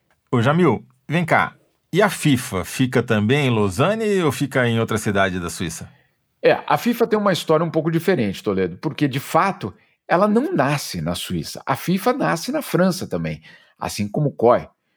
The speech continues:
Speaker 2: Mas depois ela meio que perambula ali pela Europa por alguns anos. Não oficialmente, mas, por exemplo, ela chega a usar a moeda da Holanda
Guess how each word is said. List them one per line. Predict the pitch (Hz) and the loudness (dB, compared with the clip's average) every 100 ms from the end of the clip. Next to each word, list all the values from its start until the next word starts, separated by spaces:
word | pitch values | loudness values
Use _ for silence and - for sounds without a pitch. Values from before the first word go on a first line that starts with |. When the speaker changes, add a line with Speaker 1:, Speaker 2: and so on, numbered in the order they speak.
| _ - | _ -2
Speaker 2:
Mas | 98 92 | 0 0
depois | 113 117 127 147 - _ _ | -2 2 2 2 -6 _ _
ela | 113 104 98 120 - - | 0 2 2 -2 -8 -10
meio | 120 151 165 | 0 2 2
que | 131 165 | -2 -6
perambula | - 180 202 175 131 180 208 175 147 | 2 2 2 0 0 2 4 4 4
ali | 147 | 2
pela | 165 165 | 0 2
Europa | 156 123 135 143 | 4 4 4 2
por | - 170 | -4 0
alguns | 160 156 180 127 | 2 2 0 0
anos. | 120 98 - _ _ _ - | 0 -2 -12 _ _ _ -2
Não | 208 302 | 2 2
oficialmente, | - - 233 139 110 - | 2 2 2 4 0 0
mas, | 185 - | -2 2
por | 240 | 2
exemplo, | 180 135 110 - _ _ - | 2 2 -2 -6 _ _ -2
ela | 226 180 | 2 2
chega | - 233 | 0 2
a | 175 | 2
usar | 156 143 202 - - | 4 2 0 -4 -6
a | 202 | -2
moeda | 196 185 143 123 127 | 2 4 4 4 4
da | 135 165 | 4 4
Holanda | 190 170 160 247 330 131 98 | 4 4 4 4 2 0 -2